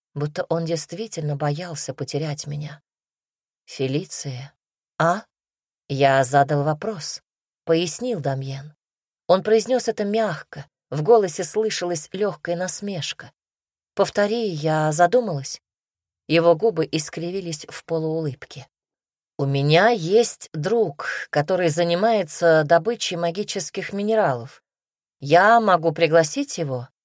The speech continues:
чтобы он занялся твоей шахтой". Я изучала его лицо, искала подвох. Обычно холодные глаза сейчас горели неподдельным интересом, черты смягчились.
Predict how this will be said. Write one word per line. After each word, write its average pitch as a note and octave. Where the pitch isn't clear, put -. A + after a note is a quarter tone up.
чтобы D#3
он D#3+
занялся E3
твоей D3
шахтой". D3
Я F3
изучала F3+
его F#3
лицо, F#3
искала G#3+
подвох. F#3+
Обычно G3
холодные F3+
глаза F3
сейчас D#3
горели F#3
неподдельным E3+
интересом, E3
черты F#3+
смягчились. D#3+